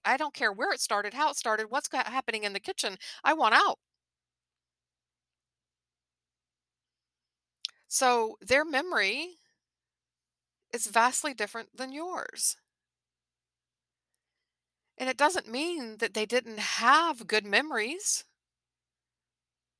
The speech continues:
It doesn't mean that at all. As a matter of fact, when I talk with estranged adult children, I oftentimes hear, "Yeah, we had, you know, we used to go camping all the time, and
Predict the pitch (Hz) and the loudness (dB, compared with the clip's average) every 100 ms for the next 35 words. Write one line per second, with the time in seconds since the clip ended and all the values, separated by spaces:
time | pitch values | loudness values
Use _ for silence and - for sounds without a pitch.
0 | _ _ _ _ _ _ _ _ _ _ | _ _ _ _ _ _ _ _ _ _
1 | _ _ - 226 269 269 240 240 240 226 | _ _ -8 -2 0 0 -4 -8 0 2
2 | 220 208 240 339 - - - - 220 240 | 2 4 4 4 -2 -8 -14 -4 -2 2
3 | 226 254 247 - 311 - 196 - 285 - | 6 6 6 2 0 0 -4 0 0 0
4 | - 320 - 233 220 226 - 220 220 220 | 4 4 4 -8 -6 -4 -4 -6 -6 -6
5 | 208 - 320 285 214 214 - - - - | -4 -4 -4 -4 -6 -10 -16 -16 -8 0
6 | 294 - - 277 330 - 294 277 - 269 | 2 4 8 10 8 4 -4 -6 0 0
7 | 262 254 - 339 349 - - - - - | 4 4 4 2 2 2 -2 -16 -20 -20
8 | - - 320 440 370 - - 226 330 320 | -20 -6 -2 2 6 4 2 -4 -4 -2
9 | 320 320 302 269 311 302 294 226 320 370 | 4 6 6 -2 -4 -4 -4 -6 -2 0
10 | - 330 330 311 - 330 330 339 330 330 | 2 4 2 2 2 4 4 2 2 2
11 | 330 330 320 330 330 330 330 285 214 | 0 0 2 2 0 0 -2 -4 -10